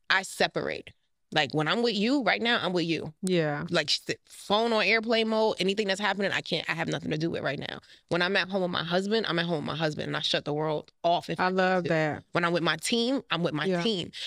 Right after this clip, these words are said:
Speaker 1: And I had to learn that because I used to just try to be everything for everybody at all
Speaker 2: Right.
Speaker 1: times, and then I would just
Speaker 2: Yes.
Speaker 1: it was too hard.
Speaker 2: Yeah.
Speaker 1: So, like, I tell people all the time,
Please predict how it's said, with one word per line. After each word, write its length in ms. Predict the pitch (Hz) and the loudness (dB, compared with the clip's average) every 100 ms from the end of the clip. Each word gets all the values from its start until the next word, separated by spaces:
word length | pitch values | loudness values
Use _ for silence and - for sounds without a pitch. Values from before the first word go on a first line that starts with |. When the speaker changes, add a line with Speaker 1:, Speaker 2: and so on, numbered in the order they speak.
| - | -2
Speaker 1:
And 140 | 180 175 | 0 0
I 60 | |
had 180 | 233 247 | 0 0
to 100 | 214 | 0
learn 420 | 185 180 202 196 | 2 2 2 2
that 220 | 147 - | 0 0
because 280 | - 165 170 | -2 0 0
I 80 | 160 | 2
used 300 | 175 220 - | 2 0 0
to 60 | 202 | 0
just 220 | 170 - | 0 2
try 160 | 170 160 | 0 0
to 60 | |
be 120 | 156 | 2
everything 440 | 175 165 175 180 165 | 2 2 2 2 0
for 80 | - | 0
everybody 580 | 175 170 156 160 156 | 2 2 2 2 2
at 80 | 151 | 2
all 60 | 175 | 2
Speaker 2:
Right. 180 | 156 151 | 0 -2
Speaker 1:
times, 380 | 160 156 160 - | 0 0 0 0
and 140 | 170 | 0
then 140 | 165 151 | 2 0
I 140 | 151 | 0
would 140 | 156 151 | 0 0
just 280 | 156 151 - - _ - 180 | -2 -2 -12 -20 _ -10 0
Speaker 2:
Yes. 720 | 185 190 190 170 156 165 - | 4 6 6 4 2 -2 -2
Speaker 1:
it 60 | |
was 200 | 190 156 | -2 -2
too 180 | - 196 | -2 -2
hard. 340 | 160 147 - - _ - | 2 0 0 -6 _ -4
Speaker 2:
Yeah. 220 | 190 165 | 0 2
Speaker 1:
So, 140 | 160 170 | 4 4
like, 240 | 160 160 | 4 4
I 100 | 165 | 2
tell 220 | 170 196 | 2 2
people 220 | 180 180 147 | 2 0 0
all 40 | |
the 40 | 156 | 0
time, 360 | 170 139 117 | 0 0 -2